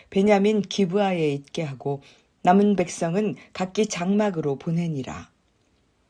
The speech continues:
요나단이 게바에 있는 블레셋 사람의 수비대를 치매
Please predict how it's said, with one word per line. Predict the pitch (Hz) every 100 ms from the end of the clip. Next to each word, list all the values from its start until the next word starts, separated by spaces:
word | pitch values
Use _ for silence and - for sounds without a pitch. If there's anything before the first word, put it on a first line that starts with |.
| _ _ _ _ _ -
요나단이 | 208 220 202 202 226 156
게바에 | - 196 208 208 190
있는 | 185 226 220 - -
블레셋 | - 220 233 233
사람의 | - 208 185 180 180
수비대를 | 269 240 240 175 156
치매 | - - 160 147